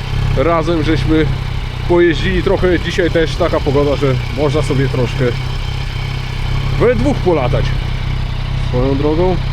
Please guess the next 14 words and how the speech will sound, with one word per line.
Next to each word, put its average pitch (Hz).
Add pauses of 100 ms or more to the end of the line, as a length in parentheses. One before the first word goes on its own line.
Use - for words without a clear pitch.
(320)
ciekawe 139
kłady, 131
nie? 123 (1000)
Dobra, 175 (880)
trzeba 170
korzystać 165
z -
pogody. 135 (200)
Jadę. 135 (1160)
No, 135 (360)
Opol 127
Trans, 139
zwie-, 120 (360)
zwany 139